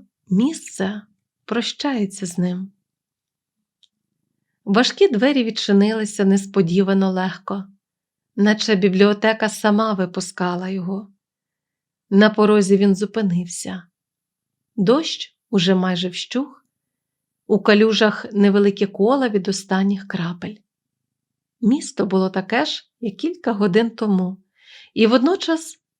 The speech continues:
зовсім інше. Він вийшов на вулицю, озирнувся і зрозумів. За цими стінами зберігається не лише минуле.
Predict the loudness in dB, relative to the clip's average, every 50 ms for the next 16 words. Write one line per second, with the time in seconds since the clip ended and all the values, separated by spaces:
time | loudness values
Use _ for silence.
0 | _ _ -10 -6 -4 -2 -2 -2 -4 -2 0 0 2 2 0 -2 -2 -4 -6 -8
1 | -8 -12 -16 _ _ _ _ _ _ _ _ _ _ _ _ _ _ _ _ _
2 | _ _ _ _ _ _ _ _ _ _ _ _ _ _ _ 2 4 4 4 4
3 | 2 0 -4 -2 -4 -2 0 2 0 0 2 0 0 0 0 -2 -4 -6 -6 -6
4 | -4 -4 -4 -6 -8 -10 -18 _ _ _ _ _ _ _ _ _ _ _ _ _
5 | _ _ _ 0 0 2 2 0 0 0 -2 -2 -4 -4 -6 -8 -10 -8 -8 -8
6 | -10 -12 _ _ _ _ _ _ _ _ _ _ _ _ _ _ 0 2 2 2
7 | 0 0 0 2 2 2 2 0 -2 -4 -6 -10 _ _ _ _ _ _ _ _
8 | _ _ _ _ _ _ _ _ _ _ _ _ _ _ _ _ _ _ _ _
9 | _ _ _ _ -6 -4 0 0 0 0 -2 -4 -4 -4 -2 -2 -4 -4 -6 -10
10 | -4 -2 0 0 0 0 2 2 2 2 0 2 2 4 4 4 2 2 2 2
11 | 2 2 0 -2 -2 -2 0 2 2 2 2 0 0 -2 -2 -2 -2 -2 0 2
12 | 2 4 4 4 2 0 -2 -4 -8 -10